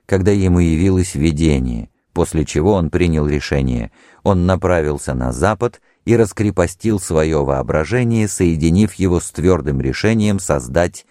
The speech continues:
новый вид развлечений. Миллионы посетителей Диснейлендов по всему миру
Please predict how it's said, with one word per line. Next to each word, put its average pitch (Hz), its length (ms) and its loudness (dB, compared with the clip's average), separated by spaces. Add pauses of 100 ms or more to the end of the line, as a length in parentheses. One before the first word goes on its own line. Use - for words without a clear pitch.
(100)
новый 95 720 0
вид 67 400 -4
развлечений. 71 840 -2 (600)
Миллионы 113 680 4
посетителей 90 840 0
Диснейлендов 76 960 0
по 69 140 -6
всему 67 340 -2
миру 98 400 2